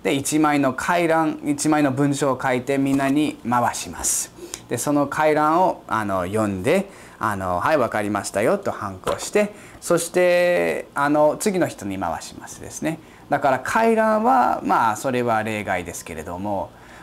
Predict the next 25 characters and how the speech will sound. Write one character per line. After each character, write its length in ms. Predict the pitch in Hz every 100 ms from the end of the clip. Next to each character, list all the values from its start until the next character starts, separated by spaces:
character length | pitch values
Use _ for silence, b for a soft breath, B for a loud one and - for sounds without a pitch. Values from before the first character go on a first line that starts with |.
| B
あ 120 | 95
の、 840 | 101 95 90 80 76 50 - - -
他 340 | - 160 226
に 120 | 220
は 100 | 139
で 100 | 92
す 120 | 92 180
ね、 180 | 196 -
あ 120 | 120
の、 120 | 120 -
E 180 | 214
メ 160 | 214 208
ー 20 |
ル 100 | 135
の 100 | 82
こ 140 | - -
と 100 | -
で 100 | -
す 100 | 120
ね。 180 | 131 -
E 260 | 185 196
メ 180 | 190 196
ー 40 | 190
ル 120 | 190
は 300 | 202 202